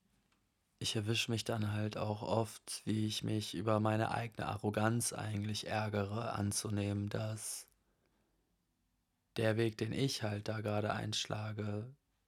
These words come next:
besser ist als irgendein anderer Weg, als auch dein Weg.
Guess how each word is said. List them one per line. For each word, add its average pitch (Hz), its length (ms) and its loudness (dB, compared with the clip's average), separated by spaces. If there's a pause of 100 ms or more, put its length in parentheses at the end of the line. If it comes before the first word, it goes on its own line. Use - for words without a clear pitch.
(680)
besser 107 460 2
ist 107 180 -6
als 107 320 -2
irgendein 104 560 0
anderer 104 460 -2
Weg, 107 240 -4
als 107 280 -2
auch 107 140 -2
dein 113 440 0
Weg. 107 260 -4